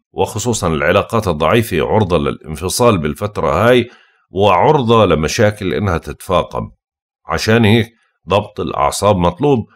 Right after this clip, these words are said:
وما في داعي لأي ملاسنة أو انتقاد أو حدية بالطباع أثناء التعامل مع الأحبة،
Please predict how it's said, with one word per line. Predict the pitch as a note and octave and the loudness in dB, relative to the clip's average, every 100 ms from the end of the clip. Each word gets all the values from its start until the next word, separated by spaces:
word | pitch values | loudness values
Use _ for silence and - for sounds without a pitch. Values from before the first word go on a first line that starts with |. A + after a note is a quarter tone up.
| _ _ _ | _ _ _
وما | A2+ D3+ F3 | 0 4 4
في | E3+ D3 | 2 0
داعي | B2 D3+ B2 B2 | 2 4 4 4
لأي | A#2 G#2 - E3+ C#3+ F2+ - | 4 2 2 0 0 -4 -6
ملاسنة | D#2+ G2+ A#2 A2+ A2 A2 A2 | 0 4 6 4 2 2 2
أو | - F#2 - | 0 -2 2
انتقاد | G#2+ G#2 G#2+ - A#2 A2+ A2 | 2 2 -2 -2 2 4 2
أو | G2+ G2 E2+ | 2 2 2
حدية | - F2 E2+ G#2 D3 A2+ D#2+ | 0 -4 -4 0 2 4 2
بالطباع | C#2+ D2+ F#2 F#2 G#2 F2+ | 2 -4 -4 0 2 2
أثناء | E2+ G#2+ E2 | 0 0 -2
التعامل | - F2+ G2 E2+ D#2+ | 0 0 2 2 0
مع | E2 D2+ | 0 0
الأحبة، | C#2 - C3 A2+ C2+ | -2 -2 0 -2 -4